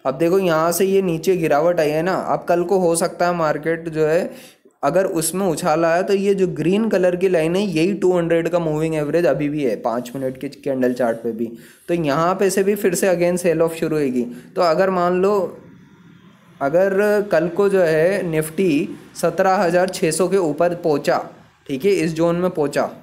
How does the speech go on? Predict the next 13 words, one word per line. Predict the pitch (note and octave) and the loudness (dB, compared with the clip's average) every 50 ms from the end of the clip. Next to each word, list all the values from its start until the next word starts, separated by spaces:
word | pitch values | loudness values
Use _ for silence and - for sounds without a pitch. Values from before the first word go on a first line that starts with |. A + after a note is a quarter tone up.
| - _ _ _ _ _ _ _ _ _ _ _ _ _ _ _ - | -20 _ _ _ _ _ _ _ _ _ _ _ _ _ _ _ -6
यह | C3+ C#3 D3+ D#3 | -2 0 0 2
आप | D#3 D#3 D#3+ D#3+ | 0 0 -2 -2
यहाँ | D#3 D3+ D#3 | -2 -2 0
पे | D#3+ F3 E3+ | 0 -2 -2
क्लियरली | E3+ F3+ E3 D3+ D#3 E3 F3+ F3 F3 E3 | -2 -4 -2 0 0 0 2 0 0 0
देख | D#3 D#3 D#3+ D#3 | 0 -2 -4 -2
सकते | - D3 - - - D3 | -4 -4 -6 -4 -4 -2
हो | E3 G3 | 0 0
कि | G3+ - - F#3+ - - | -2 -2 -4 -6 -4 -4
एक | D3+ D3+ D3+ D3+ - | -4 -4 -4 -4 -2
तो | F3+ | -2
यहाँ | F3 E3+ D#3+ D#3 E3 D#3 D3+ E3 | -2 0 -2 -2 -2 -4 -2 0
पे | F3 | 0